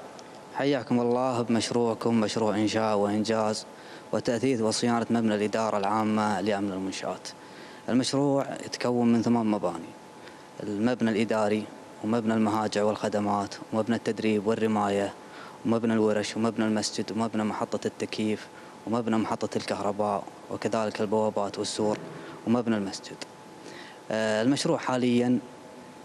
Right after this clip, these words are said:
يعني أطلقنا التيار الكهربائي بتاريخ سبعتاش يناير ألفين واثنين وعشرين اللي فات، وبعد إطلاق التيار الكهربائي تم تشغيل وفحص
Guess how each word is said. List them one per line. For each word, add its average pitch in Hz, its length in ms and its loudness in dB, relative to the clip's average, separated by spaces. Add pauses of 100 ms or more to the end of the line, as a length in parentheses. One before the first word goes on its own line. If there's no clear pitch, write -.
يعني 107 220 0
أطلقنا 120 320 0
التيار 113 360 2
الكهربائي 104 800 0
بتاريخ 107 440 0
سبعتاش 104 640 -2
يناير 101 420 0
ألفين 107 220 -2
واثنين 104 240 -2
وعشرين 101 360 -4
اللي 101 200 -4
فات، 110 320 -2 (600)
وبعد 139 280 0
إطلاق 120 280 -2
التيار 113 360 0
الكهربائي 117 760 0 (500)
تم 131 240 4
تشغيل 123 520 0 (520)
وفحص - 480 -4